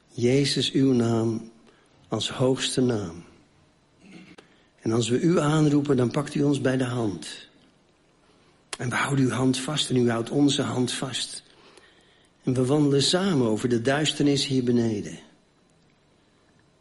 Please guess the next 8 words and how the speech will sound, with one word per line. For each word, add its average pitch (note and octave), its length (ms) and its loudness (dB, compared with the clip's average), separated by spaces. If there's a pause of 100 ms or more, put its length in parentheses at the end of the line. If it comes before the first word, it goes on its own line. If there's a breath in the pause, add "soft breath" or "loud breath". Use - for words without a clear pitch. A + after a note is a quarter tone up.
(140)
En B2 200 0
we A#2+ 60 2
ontdekken A2+ 500 -2
samen C#3 760 -2 (1000)
hoe A#2+ 220 -16
goed - 360 -2
het A2 180 -4
is - 520 -12